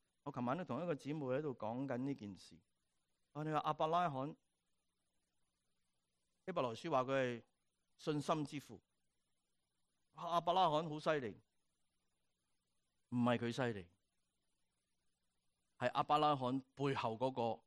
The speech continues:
我是 I am，我係神。摩西好犀利，大衛、所羅門、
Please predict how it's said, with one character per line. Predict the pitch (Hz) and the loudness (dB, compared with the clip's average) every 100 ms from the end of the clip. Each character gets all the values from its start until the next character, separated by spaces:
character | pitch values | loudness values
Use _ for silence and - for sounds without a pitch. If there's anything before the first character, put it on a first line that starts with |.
| _ _ 117 | _ _ -6
我 | 113 113 123 135 | 0 4 6 6
是 | 139 - 131 113 95 85 _ _ _ _ _ _ - | 4 -2 -4 -6 -6 -12 _ _ _ _ _ _ -4
I | 117 139 143 160 165 | 0 4 6 8 8
am， | 165 127 104 - _ _ _ _ _ _ _ _ _ _ _ _ _ _ _ - | 6 4 -2 -10 _ _ _ _ _ _ _ _ _ _ _ _ _ _ _ -10
我 | 117 | -8
係 | 117 101 98 | -8 -10 -12
神。 | - 90 _ _ _ _ _ _ _ _ _ _ _ | -16 -16 _ _ _ _ _ _ _ _ _ _ _
摩 | 170 196 | -2 -2
西 | - 180 | 0 2
好 | 160 147 | 2 2
犀 | 156 | -2
利， | 139 110 110 _ _ _ _ _ _ _ _ | -4 -6 -14 _ _ _ _ _ _ _ _
大 | 113 135 | -8 -4
衛、 | 147 147 165 214 - _ _ _ _ _ _ _ _ _ _ _ _ _ _ | 2 4 4 0 -6 _ _ _ _ _ _ _ _ _ _ _ _ _ _
所 | - - 117 151 | -20 -14 -6 -2
羅 | 143 | -2
門、 | 104 95 | -4 -8